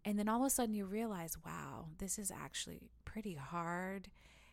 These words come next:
and there's some discomfort here." And it's okay to feel that sometimes. Like, y'all, I had to take a, like, a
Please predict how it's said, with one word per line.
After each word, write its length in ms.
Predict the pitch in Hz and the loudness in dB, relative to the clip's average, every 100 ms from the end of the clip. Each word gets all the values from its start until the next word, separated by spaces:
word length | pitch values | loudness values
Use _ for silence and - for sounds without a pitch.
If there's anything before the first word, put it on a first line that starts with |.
| - | -4
and 180 | 196 190 | 2 4
there's 140 | 185 180 | 4 4
some 200 | 185 165 | 2 0
discomfort 800 | 170 - - 165 160 - 185 | 0 -2 0 0 0 -2 -4
here." 460 | - 208 196 190 196 190 - - - - - - - - - - - - - - - - - | -2 0 2 2 -2 -8 -16 -20 -20 -20 -20 -20 -20 -20 -20 -20 -20 -20 -20 -20 -20 -20 -4
And 520 | 175 175 165 156 151 | 0 2 2 0 -2
it's 180 | - 185 | 0 4
okay 300 | 190 - 175 | 4 4 2
to 80 | 170 | 2
feel 540 | - - 151 147 156 | 0 -8 -4 0 2
that 440 | 160 170 175 180 - - - | 2 4 4 2 -4 -12 -2
sometimes. 800 | - 185 - 196 180 180 180 | 0 0 0 0 0 0 -2
Like, 240 | 180 170 175 | -2 -4 -2
y'all, 100 | 165 | 0
I 100 | 170 | 2
had 160 | 190 175 | 2 -2
to 60 | |
take 240 | 165 165 160 | -2 -4 -4
a, 120 | 147 - - - - - - - - | -8 -8 -18 -20 -20 -20 -20 -8 0
like, 200 | 185 170 | 0 2
a 180 | 156 | 0